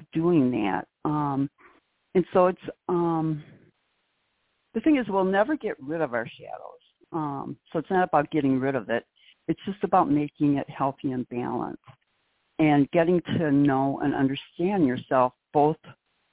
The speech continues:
the quote unquote good and the bad,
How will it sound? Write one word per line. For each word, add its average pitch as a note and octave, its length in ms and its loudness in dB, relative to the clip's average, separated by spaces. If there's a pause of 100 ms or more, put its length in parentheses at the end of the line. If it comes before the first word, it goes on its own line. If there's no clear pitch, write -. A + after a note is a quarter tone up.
(220)
the C#3 80 -8
quote C#3+ 380 2
unquote C3+ 600 0
good C3+ 400 0 (180)
and B2 220 0
the B2+ 60 -4
bad, E3 580 -6